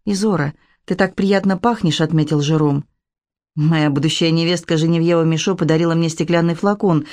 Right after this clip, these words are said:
с остатками духов. Они мне очень понравились, а ещё много красивой одежды. Я буду по ней скучать. Последние два дня мы так много разговаривали, что ложились за полночь.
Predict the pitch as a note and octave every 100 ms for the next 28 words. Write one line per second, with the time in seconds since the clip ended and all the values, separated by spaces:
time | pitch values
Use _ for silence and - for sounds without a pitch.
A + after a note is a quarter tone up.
0 | - - F3+ E3+ E3+ - E3 D3+ E3 D#3+
1 | C#3+ - _ - - - - G3+ G#3+ G#3+
2 | G#3+ - A#3 A#3 A3+ B3+ B3 A3 D#3 D3
3 | C#3+ - - - G3 F#3+ C#4 A#3 G3+ G3+
4 | F3 D#3+ F#3+ F3+ E3+ C#3+ C#3+ C#3 C#3+ C#3
5 | _ _ F#3+ A3 G#3 G#3+ G#3 G3 F#3 -
6 | F#3+ - D3 C#3 - _ _ _ _ -
7 | F#3 G3+ F#3 F3 E3+ D#3 F3 F#3 G3+ E3+
8 | E3 F3+ E3+ E3 D#3+ D#3+ E3+ G#3+ G#3 D#3+
9 | D3 - D#3+ E3 F#3+ F3+ D#3 G3+ A3 D#3
10 | C#3+ C3